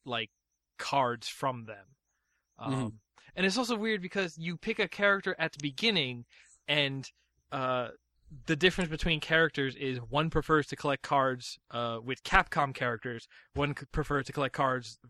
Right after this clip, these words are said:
Speaker 1: of S N K characters.
Speaker 2: Huh.
Speaker 1: Yeah.
Speaker 2: Okay.
Speaker 1: Um, so this
Speaker 2: So
Speaker 1: is
Speaker 2: they're like, they're like Darkstalkers and shit in it?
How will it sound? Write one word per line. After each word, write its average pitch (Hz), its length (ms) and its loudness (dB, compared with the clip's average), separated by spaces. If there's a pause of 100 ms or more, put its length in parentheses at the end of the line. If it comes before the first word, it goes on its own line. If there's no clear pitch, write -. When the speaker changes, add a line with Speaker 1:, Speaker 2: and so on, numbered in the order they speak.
(120)
Speaker 1:
of 123 320 -2
S 127 180 -2
N 120 120 -4
K 160 240 2
characters. 104 680 -8 (1000)
Speaker 2:
Huh. 170 560 12 (440)
Speaker 1:
Yeah. 151 540 4 (800)
Speaker 2:
Okay. 240 600 6 (1080)
Speaker 1:
Um, 120 360 -2 (1080)
so 196 140 6
this 185 200 6
Speaker 2:
So 147 100 8
Speaker 1:
is 139 60 6
Speaker 2:
they're 135 120 8
like, 131 220 6 (460)
they're 127 180 6
like 113 240 2
Darkstalkers 220 680 4
and 269 100 0
shit 294 160 4
in 311 140 2
it? 330 140 2